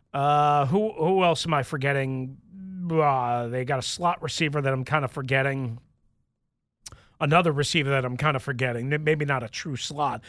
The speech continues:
but you get my point. Now you're almost like, yeah. So if they keep Goff, right? Uh, and which, why would they get rid of him at this point? He makes,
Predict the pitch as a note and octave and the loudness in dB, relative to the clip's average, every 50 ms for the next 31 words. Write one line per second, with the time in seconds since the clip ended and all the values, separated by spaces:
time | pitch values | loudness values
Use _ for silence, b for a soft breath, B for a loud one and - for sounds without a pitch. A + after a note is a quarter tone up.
0 | B B B G#3+ A3+ C4 B3+ C4+ B3 A3+ G3+ D#3 - C4 C#4+ A#3 F#3+ F3 - b | B B B 2 4 6 6 6 6 6 2 0 2 2 4 4 2 2 -4 b
1 | b b b b b b b b _ - E3+ G#3 A#3+ C#4 C#4 B3 G3+ F#3+ F#3 F3+ | b b b b b b b b _ 4 6 8 8 8 6 4 2 2 2 0
2 | F3+ - D#3 D#3 F3 E3+ C#3+ - E3+ D#3 C#3+ C#3+ G#3 C#4+ - b b b b - | -2 -2 -2 -2 0 0 0 2 2 2 2 4 2 2 2 b b b b 2
3 | - C4+ A#3 - C#4+ D#4+ F4 E4 - - - D4 F4 G4+ G4+ - A3+ F3+ A#3+ B3 | 4 4 4 4 2 0 0 -2 -4 -2 0 2 2 0 0 -2 2 6 6 6
4 | A3 B2+ B2 - - F3+ E3 E3+ G#3+ B3 - _ _ _ _ _ _ _ _ _ | 6 4 2 -2 2 4 4 4 4 2 -2 _ _ _ _ _ _ _ _ _
5 | _ _ _ _ _ _ _ _ _ _ _ _ _ _ _ _ _ _ _ _ | _ _ _ _ _ _ _ _ _ _ _ _ _ _ _ _ _ _ _ _
6 | - F#3+ F#3 F3+ F#3 F3+ G#3+ A3 G3 F3+ - - E3 D#3+ F3 E3+ - - - - | 0 4 4 4 6 6 6 4 4 2 -8 -8 -4 -2 0 0 -2 -2 -6 0
7 | C#3 D3+ D3+ D#3 D#3 D3+ D#3+ C#3+ D#3 D3+ C#3 C3+ D3 C#3 C3+ G#3 C4 C4+ F#3+ F3 | 2 4 4 4 4 2 2 2 2 2 2 2 0 2 4 4 4 4 4 2
8 | D3+ C#3 C3 B2 - C#3 B2 - - - A#2 A2 C3 G3+ A#3 b b b b b | 0 0 -2 -4 -4 -4 -6 -6 -6 -6 -6 -6 -6 -8 -10 b b b b b
9 | b b b b b - A#3+ D4 D4 C4 A#3 G#3+ F#3+ - - - - - | b b b b b 0 2 4 4 4 4 4 2 0 -2 -2 -4 -6